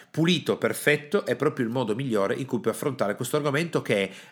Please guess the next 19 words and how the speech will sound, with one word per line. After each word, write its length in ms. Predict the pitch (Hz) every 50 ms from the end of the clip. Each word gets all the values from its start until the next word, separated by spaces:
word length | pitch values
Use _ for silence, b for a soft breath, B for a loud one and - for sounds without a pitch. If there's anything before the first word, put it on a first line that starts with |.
| B
altamente 1000 | B 151 151 156 151 - - 156 143 151 180 220 233 208 - 233 226 233 - - -
stressorio 760 | - - - 147 127 123 - - - 143 147 165 190 196 185
per 100 | - -
la 80 | 107 101
maggi-, 480 | 98 113 139 156 127 110 98 104 - 104
maggior 280 | 104 104 98 147 143
parte 280 | 131 131 139 156 - 170
degli 140 | 120 101 101
imprenditori 500 | 98 90 104 107 143 147 - 110 113 123
e 20 |
dei 120 | 110 101
liberi 200 | 95 95 90 95
professionisti. 640 | 87 - 90 87 90 - - 90 85 85 - - - _ _ _ _ _ _ _ B B B B B B B B B
Quindi 320 | - 180 180 139 113 117 -
oggi, 460 | 170 196 202 170 151 160 220 247 220
alla 160 | - 110 113
chiusura 300 | 110 - 135 123 180 156
del 140 | 131 143 143
podcast, 680 | 143 180 185 202 185 185 214 208 202 196 - 214 202